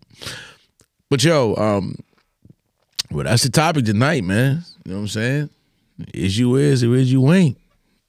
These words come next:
You know what I mean? It's just, <sighs> sadly,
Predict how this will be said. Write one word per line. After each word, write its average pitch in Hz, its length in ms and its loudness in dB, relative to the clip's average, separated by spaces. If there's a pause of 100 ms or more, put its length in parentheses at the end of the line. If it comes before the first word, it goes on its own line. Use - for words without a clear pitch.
(200)
You - 80 -18
know 65 80 -16
what 92 60 -14
I - 20 -10
mean? 113 280 -8
It's - 520 -10
just, - 440 -6 (1300)
<sighs> - 40 -6 (2750)
sadly, 135 800 2